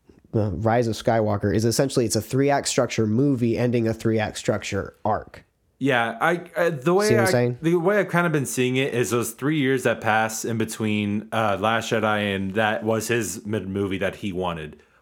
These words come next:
Speaker 2: But we didn't get to
Speaker 1: We
Speaker 2: see
Speaker 1: didn't
Speaker 2: that
Speaker 1: get to
Speaker 2: movie.
Speaker 1: see that movie.
Speaker 2: So now you just have, like, a whole bunch of just, like
Speaker 1: Disconjointed, un-,
Speaker 2: you
Speaker 1: yeah,
Speaker 2: have a
Speaker 1: it
Speaker 2: whole bunch of established relationships that haven't been established in the past two movies and a whole bunch of this and that.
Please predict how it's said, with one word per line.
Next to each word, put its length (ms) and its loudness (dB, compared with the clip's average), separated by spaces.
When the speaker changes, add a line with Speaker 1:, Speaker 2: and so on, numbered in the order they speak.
Speaker 2:
But 140 0
we 120 2
didn't 200 0
get 100 -4
to 100 -2
Speaker 1:
We 60 4
Speaker 2:
see 80 4
Speaker 1:
didn't 60 2
Speaker 2:
that 80 0
Speaker 1:
get 40 -4
to 60 -2
Speaker 2:
movie. 100 0
Speaker 1:
see 140 0
that 140 0
movie. 340 0
Speaker 2:
So 500 2
now 220 2
you 120 0
just 180 -2
have, 280 2
like, 160 0
a 80 2
whole 140 0
bunch 260 -2
of 240 2
just, 240 0
like 240 2
Speaker 1:
Disconjointed, 680 2
un-, 220 2
Speaker 2:
you 220 2
Speaker 1:
yeah, 140 4
Speaker 2:
have 120 4
a 60 4
Speaker 1:
it 20 6
Speaker 2:
whole 100 6
bunch 220 2
of 60 0
established 520 0
relationships 680 0
that 120 2
haven't 240 0
been 140 2
established 440 0
in 80 0
the 60 -6
past 300 0
two 100 2
movies 400 0
and 100 0
a 40 0
whole 100 0
bunch 180 -2
of 60 -6
this 160 -2
and 80 -4
that. 240 -4